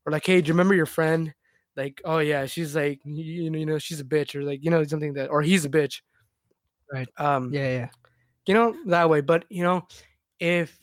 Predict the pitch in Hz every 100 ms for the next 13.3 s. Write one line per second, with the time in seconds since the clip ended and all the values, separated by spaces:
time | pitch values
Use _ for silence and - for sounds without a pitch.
0 | _ _ _ _ - - 185 151 180 -
1 | 160 220 247 214 - 208 180 135 - 165
2 | 170 160 139 135 131 _ _ _ _ _
3 | - 175 170 156 196 170 170 160 143 -
4 | 151 143 139 143 143 - - 156 143 143
5 | 143 135 135 - 139 - 147 _ _ _
6 | _ _ _ _ _ _ _ _ 160 170
7 | - 175 160 143 - _ _ _ _ _
8 | _ _ 175 214 226 - - 170 165 160
9 | - 156 156 165 180 170 170 185 170 160
10 | 170 165 156 - 170 160 156 143 175 156
11 | 151 151 170 156 147 143 147 _ _ _
12 | _ _ _ _ - 185 185 151 151 175
13 | 156 160